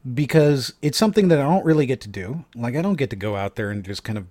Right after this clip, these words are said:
do fun comedy montages. I'm not Fitz. Nobody comes here for the montages. So I get to do that on a different channel. The channel's name is called Players One, and while there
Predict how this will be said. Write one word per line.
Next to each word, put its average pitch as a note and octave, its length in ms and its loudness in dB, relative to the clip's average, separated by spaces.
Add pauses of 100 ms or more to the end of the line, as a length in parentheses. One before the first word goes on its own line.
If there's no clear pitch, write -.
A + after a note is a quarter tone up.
do G#2 200 -6
fun A2 640 -6 (120)
comedy A2 440 -4
montages. A2+ 960 -2
I'm E3 140 2
not G3 180 0
Fitz. - 560 -4
Nobody G3+ 320 2
comes G#3+ 420 4
here F#3 240 8
for - 140 -2
the C#3 80 0
montages. D3 1080 0 (460)
So F3 460 6 (220)
I D3+ 100 2
get C#3+ 160 2
to B2+ 60 -8
do A#2 260 0
that A2 180 -2
on G#2 140 -4
a G2+ 60 -6
different F#2+ 320 -12
channel. G2+ 280 -10 (280)
The D#3 60 4
channel's C4+ 360 8
name A3 260 8
is D#3 120 0
called D3 240 0
Players F#3 440 2
One, D#3+ 300 0
and C3 240 0
while C3 180 0
there B2+ 160 0